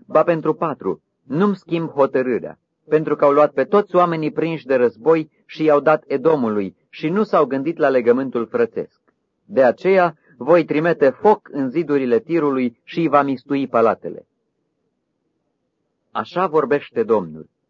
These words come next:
"Pentru trei nelegiuiri ale Edomului, ba pentru patru, nu-mi schimb hotărârea, pentru că a urmărit pe frații săi cu sabia, înădușindu-și mila, a dat drumul mâniei și își ținea într-una urgia. De aceea voi trimite foc peste Teman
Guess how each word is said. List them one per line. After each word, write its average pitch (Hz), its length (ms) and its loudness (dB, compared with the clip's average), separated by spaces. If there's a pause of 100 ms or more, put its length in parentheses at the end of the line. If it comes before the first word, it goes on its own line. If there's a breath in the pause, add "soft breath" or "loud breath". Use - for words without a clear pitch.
(580 soft breath)
"Pentru 170 320 2
trei 208 280 2
nelegiuiri 147 680 0
ale 123 220 0
Edomului, 113 680 0 (140)
ba 135 140 2
pentru 143 300 2
patru, 135 460 -4 (140)
nu-mi 165 360 -2
schimb 139 360 -6
hotărârea, 117 600 0 (440)
pentru 156 300 0
că 147 120 2
a 135 120 4
urmărit 131 400 0
pe 135 120 0
frații 127 340 -2
săi 139 240 -4
cu - 120 -10
sabia, 156 580 0 (180)
înădușindu-și 165 880 0
mila, 127 360 -4 (220)
a 147 140 0
dat 165 180 2
drumul 185 300 2
mâniei 165 440 -2
și - 140 -12
își 147 220 -6
ținea 160 260 -4
într-una 156 440 -2
urgia. 110 600 -4 (300)
De - 120 -8
aceea 143 520 0 (180)
voi 123 260 0
trimite 139 520 0
foc 196 240 0
peste 143 300 -2
Teman 131 500 -2